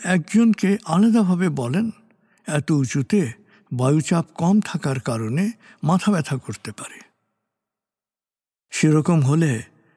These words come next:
অ্যাসপিরিনের ডোজ, অর্থাৎ মাথা ব্যথার ওষুধ ঠিক করার জন্যে সে যেন যোগাযোগ করে।"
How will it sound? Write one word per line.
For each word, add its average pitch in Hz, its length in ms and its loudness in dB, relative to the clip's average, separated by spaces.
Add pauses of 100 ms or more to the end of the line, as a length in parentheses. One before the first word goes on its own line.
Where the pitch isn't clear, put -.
(200)
অ্যাসপিরিনের 175 760 0
ডোজ, 156 320 0 (480)
অর্থাৎ 151 320 -2
মাথা 151 280 2
ব্যথার 160 320 -2
ওষুধ 156 380 -2 (420)
ঠিক 226 240 0
করার 147 300 0
জন্যে 135 420 0 (280)
সে - 180 0
যেন 196 220 4
যোগাযোগ 117 600 -2
করে।" 101 240 -12